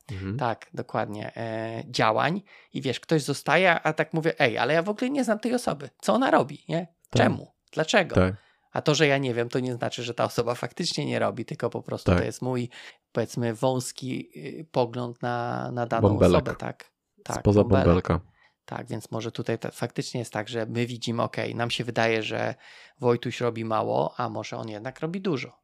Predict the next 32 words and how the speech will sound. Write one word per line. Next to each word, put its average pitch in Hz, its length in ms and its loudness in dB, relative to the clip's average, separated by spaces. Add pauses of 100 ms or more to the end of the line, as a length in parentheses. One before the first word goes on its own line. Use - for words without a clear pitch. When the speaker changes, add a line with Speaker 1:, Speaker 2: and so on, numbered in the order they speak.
Speaker 2:
tylko - 320 -10
o 113 60 -6
tym 131 180 -10
nie 139 140 -8
wiemy. 120 260 -6 (340)
Potajemnie 127 680 2 (360)
robi. - 320 -8 (320)
Speaker 1:
Tak. 98 180 -8 (400)
Speaker 2:
Może 113 240 -6
jest 113 160 -8
kluczowym 123 500 -6
pracownikiem, 120 680 -14
może 113 280 -8
ma 113 180 -4
wiedzę, 117 540 0 (400)
e, 120 600 -10
jakąś 110 300 -6
tam 143 180 -6
biznesową, 117 640 -2
domenową, 113 640 0
inną, 113 420 -6
która 113 580 -4 (120)
bez 120 200 0
tej 120 160 -2
wiedzy 123 480 -6 (380)
w 135 100 -4
ogóle 117 260 0
nie 127 140 -6
moglibyśmy 127 1120 -6
innym 170 500 0 (380)
zapłacić, - 640 -4
tak? - 400 -14